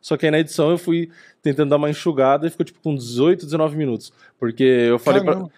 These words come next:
Speaker 1: falei praticamente da luta inteira, aí eu peguei as estatísticas, aí eu peguei a pesquisa lá que fizeram uma enquete, né, no M M A Fighting, se queriam ou não ter a terceira luta,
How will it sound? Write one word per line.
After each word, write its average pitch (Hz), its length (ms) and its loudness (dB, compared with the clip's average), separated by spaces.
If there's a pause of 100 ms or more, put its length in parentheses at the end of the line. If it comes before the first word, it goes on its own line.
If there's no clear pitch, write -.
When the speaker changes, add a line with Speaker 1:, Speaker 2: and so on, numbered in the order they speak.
(100)
Speaker 1:
falei 143 180 0
praticamente 156 420 -2
da 156 80 2
luta 147 220 -2
inteira, 147 500 0 (440)
aí 127 100 2
eu 131 60 2
peguei 147 180 2
as 139 120 2
estatísticas, 175 840 -2
aí 139 80 4
eu 143 80 2
peguei 147 240 0
a 143 40 4
pesquisa 139 540 -4
lá 131 160 2
que 131 200 -10
fizeram 131 440 -2
uma 127 160 -2
enquete, 135 460 -2
né, 120 160 -8
no 110 140 -6
M 113 100 0
M 117 120 -2
A 113 40 0
Fighting, 151 540 0
se 127 120 -14
queriam 127 300 -4
ou 123 180 -2
não 120 160 -4
ter 123 120 -2
a 117 40 -2
terceira 110 360 -4
luta, 175 360 0